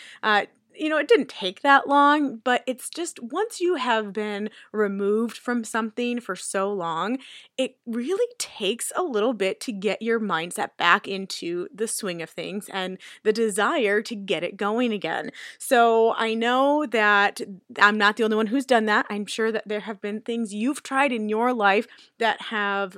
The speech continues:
really just, for whatever reason, had to take a step back. And when you had to get back up running again, that was probably difficult for you to do. So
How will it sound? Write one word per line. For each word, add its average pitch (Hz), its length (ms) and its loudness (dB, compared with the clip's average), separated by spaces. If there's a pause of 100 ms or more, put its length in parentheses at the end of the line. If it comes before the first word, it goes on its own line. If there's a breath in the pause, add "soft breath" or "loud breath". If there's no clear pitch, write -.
(120)
really 254 460 -2
just, 240 360 -8 (140)
for 233 140 -2
whatever 240 540 2
reason, 233 360 -2
had 247 380 0
to - 120 -8
take 208 480 -2 (280 loud breath)
a 196 100 -4
step - 600 -2
back. 185 400 2 (280 loud breath)
And 196 520 -4
when 208 180 0
you 226 80 -4
had 214 160 -6
to 240 60 -6
get 208 180 -4
back 196 340 -2
up 196 240 -4
running 196 320 -4
again, 185 380 -10
that 180 160 -4
was 190 140 -10 (160)
probably 196 420 -4
difficult 190 560 -8
for 190 100 -10
you 180 180 -8
to - 160 -16
do. 175 320 -8
So 190 320 0